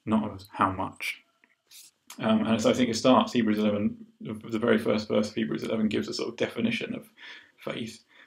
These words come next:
Faith is confidence in what we hope for and assurance about what we do not see. And I think we often, when we read that, we instinctively sort of zero in on,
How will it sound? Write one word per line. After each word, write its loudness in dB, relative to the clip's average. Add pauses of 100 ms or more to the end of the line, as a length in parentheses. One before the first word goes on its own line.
(100)
Faith 8
is 2
confidence 0
in 2
what 2
we -2
hope 0
for -6 (300)
and 4
assurance 4
about -2
what 0
we 0
do 0
not -4
see. -6 (560)
And 4
I 2
think 6
we 8
often, 6
when 4
we 10
read 8
that, 0
we 2
instinctively -2
sort -4
of -6
zero 4
in 0
on, -6